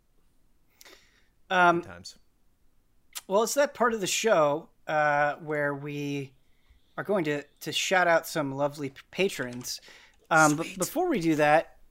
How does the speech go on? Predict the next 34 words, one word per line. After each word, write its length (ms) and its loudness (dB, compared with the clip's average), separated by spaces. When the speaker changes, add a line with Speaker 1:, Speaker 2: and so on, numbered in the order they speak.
Speaker 1:
uh, 280 0
I 140 2
wanna 300 0
give 440 -6
one 240 -6
of 100 -10
you 160 -4
two 260 -6
a 40 -8
chance 400 -8
to 300 -10
shout 360 6
out 200 6
something 360 -6
that 120 -2
isn't 240 -2
video 240 -2
game 200 -2
related. 440 -14
Uh, 300 2
but 300 6
the 80 2
way 140 4
that 120 6
I 80 8
would 120 2
do 140 0
it 80 4
is 120 -2
I 100 2
would 100 0
just 300 -8
say 240 -4
somebody 680 0